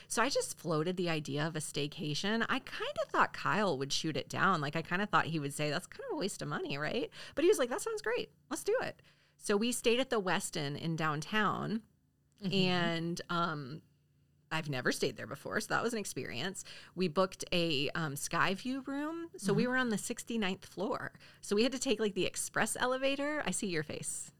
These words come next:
Speaker 2: Mm-hmm.
Speaker 1: about the floor. We had to take the express
Speaker 2: <laughs>
Speaker 1: elevator
Speaker 2: Come on.
Speaker 1: to get there, and my kids loved that. So I think that the
Speaker 2: Aw.
Speaker 1: hotel experience was a lot for them
Speaker 2: Yeah.
Speaker 1: in terms of, like, just really, really exciting,
Speaker 2: Mm-hmm.
Speaker 1: um,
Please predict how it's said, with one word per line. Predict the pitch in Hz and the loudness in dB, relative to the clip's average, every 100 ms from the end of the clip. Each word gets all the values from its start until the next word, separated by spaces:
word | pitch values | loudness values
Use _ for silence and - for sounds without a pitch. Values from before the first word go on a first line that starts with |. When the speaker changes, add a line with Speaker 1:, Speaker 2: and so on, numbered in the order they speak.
| 196 | 0
Speaker 2:
Mm-hmm. | 202 | 2
Speaker 1:
about | 240 147 151 | 4 2 0
the | |
floor. | - - - - - - - - | -6 -6 -6 -8 -14 -14 -8 0
We | |
had | 233 226 | 0 2
to | |
take | 262 | 0
the | 214 196 | 4 4
express | - - 226 240 | 4 4 6 6
Speaker 2:
<laughs> | - | 4
Speaker 1:
elevator | 254 262 269 269 285 285 262 - | 4 4 2 2 2 2 0 -4
Speaker 2:
Come | 190 | -4
on. | 185 - | -4 -2
Speaker 1:
to | - | 0
get | 202 196 - | 2 2 4
there, | 247 269 294 277 - | 2 2 2 0 0
and | 190 185 185 185 | 2 4 4 2
my | 165 | 0
kids | 151 175 175 - | 0 -2 -4 0
loved | 151 131 - | 0 0 0
that. | 139 139 - | 2 2 2
So | 220 | 2
I | 202 | 2
think | 226 269 254 | 2 2 2
that | 233 214 139 143 | 2 0 0 2
the | |
Speaker 2:
Aw. | 175 | 4
Speaker 1:
hotel | 180 175 170 170 | 2 2 0 0
experience | 170 - 202 202 208 190 | 0 -2 -2 0 -2 -2
was | 180 | -4
a | 165 | -2
lot | 139 139 - | 2 0 0
for | 226 | -2
them | 233 233 247 262 | 0 -2 -4 -6
Speaker 2:
Yeah. | 339 233 156 | -4 -2 2
Speaker 1:
in | 190 | 2
terms | 185 190 180 | 4 2 4
of, | 180 | 2
like, | 160 160 | 0 0
just | 175 - | 0 0
really, | 143 160 170 160 | 0 -2 0 0
really | 147 139 151 | 0 -2 -4
exciting, | - - 135 147 196 233 | -4 -4 -2 -2 -2 -2
Speaker 2:
Mm-hmm. | 247 240 480 - - | -4 -6 -8 -8 2
Speaker 1:
um, | 185 170 160 135 | 4 4 2 -4